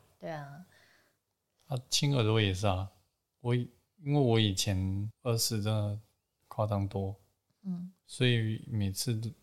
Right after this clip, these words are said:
Speaker 2: 都一定要洗完澡后，
Speaker 1: 嗯。
Speaker 2: 因为会有一些蒸汽进去，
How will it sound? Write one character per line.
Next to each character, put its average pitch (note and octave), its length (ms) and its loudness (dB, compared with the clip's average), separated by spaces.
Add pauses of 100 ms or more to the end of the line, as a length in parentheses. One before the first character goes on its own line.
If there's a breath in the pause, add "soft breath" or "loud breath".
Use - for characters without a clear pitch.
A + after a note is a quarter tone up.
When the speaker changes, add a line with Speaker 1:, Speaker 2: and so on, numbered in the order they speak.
(140)
Speaker 2:
都 A2 200 0
一 G#2 180 0
定 G#2+ 100 0
要 G2+ 440 0
洗 - 180 -4
完 F#2+ 180 -2
澡 F#2+ 220 -4
后， G2+ 240 -6 (300)
Speaker 1:
嗯。 G3 80 -20 (140)
Speaker 2:
因 B2+ 120 4
为 C3 60 4
会 B2+ 80 4
有 A#2 160 6
一 A2+ 80 4
些 A2 200 2
蒸 G#2 280 -2
汽 G#2+ 200 0
进 G2 220 2
去， F#2+ 320 -4